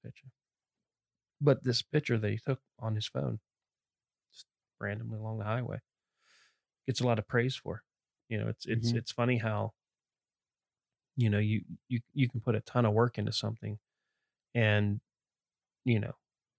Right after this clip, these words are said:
Speaker 1: you come up with something simple and everybody's like, "Oh my God, this is amazing." You know,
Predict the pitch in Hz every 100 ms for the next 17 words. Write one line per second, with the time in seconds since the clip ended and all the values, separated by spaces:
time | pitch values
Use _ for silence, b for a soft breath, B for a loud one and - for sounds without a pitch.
0 | _ - 117 123 110 120 - 95 - 131
1 | 131 110 107 110 127 110 101 101 - _
2 | _ - 156 143 104 135 - _ _ _
3 | _ _ _ _ _ - 110 101 135 202
4 | 208 - _ _ _ _ _ _ _ _
5 | _ _ _ _ _ - 117 107